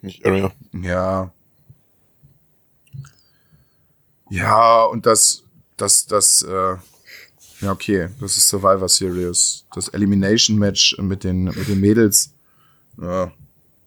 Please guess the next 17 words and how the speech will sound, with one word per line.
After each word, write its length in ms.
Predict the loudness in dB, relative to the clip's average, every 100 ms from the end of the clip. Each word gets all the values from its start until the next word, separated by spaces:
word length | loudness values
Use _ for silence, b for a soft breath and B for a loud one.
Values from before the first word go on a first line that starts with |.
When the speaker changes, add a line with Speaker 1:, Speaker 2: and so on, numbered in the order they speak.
| -12
Speaker 2:
hm, 280 | -4 -4 -4 _ -20 _ _ -8
gucken. 420 | -6 -6 -8 -8 b b b b b b -20 _ _ _ _ _ -4
Bin 120 | -2
ich 120 | 0
noch 100 | 0
nicht 140 | 2 2
so 140 | 0
heiß 240 | 0 -2 -2
drauf. 400 | -2 -2 -6 _ _ _ _ _ _ _ _ _ _ _ _ _ _ _ _ _ _ _ _ _ _ B B B B B B B B B _ _ _ _ _ _ _ 0
Speaker 1:
Ja, 120 | 2
aber 140 | 2
ist 100 | 0 -2
halt 80 | -4
interessant, 420 | -2 0 2 2
weil's 240 | 0 2
halt 160 | 0 2
nicht 400 | 0 -2 -10